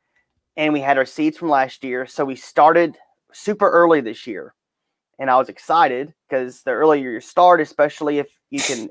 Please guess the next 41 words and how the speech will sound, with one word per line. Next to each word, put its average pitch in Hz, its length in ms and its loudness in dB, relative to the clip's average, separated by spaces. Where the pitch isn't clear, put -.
if 147 360 -6
you're 139 80 -4
able 147 240 0
to 135 60 0
m-, 131 240 -4
move 151 260 6
them 147 160 2
outside, 151 640 2
uh, 139 120 4
they 135 120 -4
can 143 160 -6
get 131 180 -8
big 160 220 -2
pretty 117 220 -10
quick. - 420 -4
So 185 220 2
I 139 60 6
had 196 300 2
them 190 140 0
in 170 80 0
a 139 80 0
different 160 460 -4
location 156 720 -4
this - 260 -16
year. 64 280 -18
Uh, 123 120 -2
for - 100 -10
those 160 180 4
of 156 60 -4
you 156 80 2
who 143 120 -2
don't 139 280 4
know, 156 340 4
uh, 117 160 -4
I 143 100 4
live 151 200 2
in 120 100 -6
a - 40 -10
church - 360 -8
building. 185 320 -2
And 113 420 -6